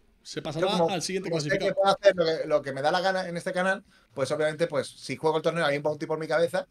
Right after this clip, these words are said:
Speaker 2: y punto.
Speaker 1: Puedes
Speaker 2: Es lo que
Speaker 1: hacer lo
Speaker 2: lo
Speaker 1: que quieras, Alberto.
Speaker 2: lo
Speaker 1: Tú
Speaker 2: sé,
Speaker 1: lo que
Speaker 2: lo sé,
Speaker 1: quieras.
Speaker 2: lo sé. Bueno, pues vamos a ver, porque acaba de pinchar el señor de Yo Tengo Una Cuenta,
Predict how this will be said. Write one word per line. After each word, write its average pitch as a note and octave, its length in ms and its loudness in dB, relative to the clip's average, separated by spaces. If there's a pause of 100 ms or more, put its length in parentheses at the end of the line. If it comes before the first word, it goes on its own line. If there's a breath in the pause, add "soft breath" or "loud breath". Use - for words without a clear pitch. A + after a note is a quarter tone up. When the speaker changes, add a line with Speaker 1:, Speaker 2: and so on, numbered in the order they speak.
(180)
Speaker 2:
y B2+ 120 -6
punto. - 360 -10
Speaker 1:
Puedes A#3 200 0
Speaker 2:
Es F3 80 0
lo - 20 4
que G3 60 4
Speaker 1:
hacer A3+ 140 4
lo G#3+ 60 4
Speaker 2:
lo D#3+ 40 2
Speaker 1:
que D3 160 -2
quieras, B2+ 320 -2
Alberto. B2+ 340 -10
Speaker 2:
lo - 80 -18
Speaker 1:
Tú D4 60 -4
Speaker 2:
sé, E4+ 80 0
Speaker 1:
lo D#4 160 -4
que - 80 0
Speaker 2:
lo - 60 -2
sé, - 20 -8
Speaker 1:
quieras. - 440 -4 (320)
Speaker 2:
lo F3+ 120 -8
sé. G3+ 160 -10 (560 soft breath)
Bueno, F#3+ 160 6
pues F#3 120 2
vamos C4 220 4
a G3 80 4
ver, A#3+ 260 4 (300 soft breath)
porque F3 580 8
acaba C4+ 480 8
de B3+ 80 10
pinchar A3+ 400 4
el G3 160 2
señor G3+ 380 2
de E3+ 220 6
Yo A3+ 260 4
Tengo A#3 240 2
Una G3 220 2
Cuenta, G3+ 520 2